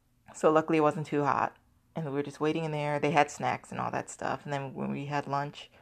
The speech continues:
they had, like, a nice little buffet-ish thing. So, but that lunch was a little after we went to the Comstock room.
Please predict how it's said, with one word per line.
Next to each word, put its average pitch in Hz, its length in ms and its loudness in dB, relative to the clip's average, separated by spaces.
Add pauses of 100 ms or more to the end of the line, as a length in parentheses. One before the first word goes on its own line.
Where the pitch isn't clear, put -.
(300)
they 147 120 0
had, 143 180 2
like, 143 100 -2
a 147 60 -4
nice 139 260 -4
little 139 220 -2
buffet-ish 139 720 -8 (140)
thing. 143 340 -6 (1080)
So, 139 520 -6 (720)
but - 120 0
that 131 220 4 (180)
lunch 160 240 10
was 151 140 4
a 139 60 -2
little 131 200 2
after 104 420 -2 (100)
we 135 140 -4
went 131 260 -4
to 131 320 -8 (160)
the - 60 -20
Comstock - 560 -4
room. - 320 -8